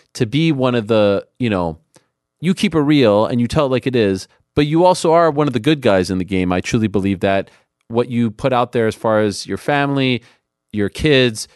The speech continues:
your wife, do you, do you feel an obligation to be a positive influence on this sport and, and, and, and, and someone that people could be like, "Yeah, I'm, I'm proud to be a fan of his"? You get what I'm saying?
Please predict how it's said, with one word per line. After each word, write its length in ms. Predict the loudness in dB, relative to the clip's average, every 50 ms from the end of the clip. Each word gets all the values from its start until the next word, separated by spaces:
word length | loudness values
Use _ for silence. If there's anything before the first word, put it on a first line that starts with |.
| _ _ _
your 160 | -6 -4 -2
wife, 260 | 0 2 2 0 0 _
do 120 | -4 -4
you, 80 | -4 -4
do 120 | -2 -2
you 80 | -2 -2
feel 300 | -4 -2 0 2 2 2
an 80 | 2
obligation 640 | 0 0 0 -2 -2 0 0 0 0 -2 -4 -4 -4
to 120 | -6 -8
be 420 | -8 -4 0 0 2 2 2 0 -2 _ _ _ _ _ _ _ _ _ -8
a 80 | -8 -6
positive 840 | -6 -4 -2 2 2 2 2 0 0 2 4 2 2 2 -2 -8 -8 -4
influence 600 | -2 -2 -2 -4 -4 -4 -2 -2 -2 -2 -4 -4
on 180 | -2 -2 -2
this 140 | -2 -4 -4
sport 480 | -6 -8 -6 -4 -2 0 0 0 -2 -4
and, 180 | -6 -6 -6 -6
and, 280 | -6 -6 -6 -6 -6
and, 260 | -6 -6 -6 -6 -6 -6
and, 180 | -6 -8 -6
and 140 | -6 -6 -6
someone 300 | -4 -4 -4 -2 -2 -2
that 120 | -2 -2
people 160 | -2 -4 -6 -4
could 120 | -6 -2
be 100 | -2 0
like, 180 | -2 -2 -2 0
"Yeah, 340 | 0 0 2 0 -2 -2 -4 -6
I'm, 220 | -4 -4 -4 -2
I'm 140 | -4 -4 -4
proud 280 | -2 0 0 0 0 -2
to 60 | -6
be 100 | -4 -4
a 60 | -4
fan 240 | -2 -4 -4 -4 -4
of 80 | -4 -4
his"? 340 | -4 -6 -6 -8 -14 -16 -8 -4
You 80 | 0
get 120 | 2 2 2
what 120 | 2 2
I'm 80 | 0 0
saying? 380 | 0 0 0 0 0 -2 _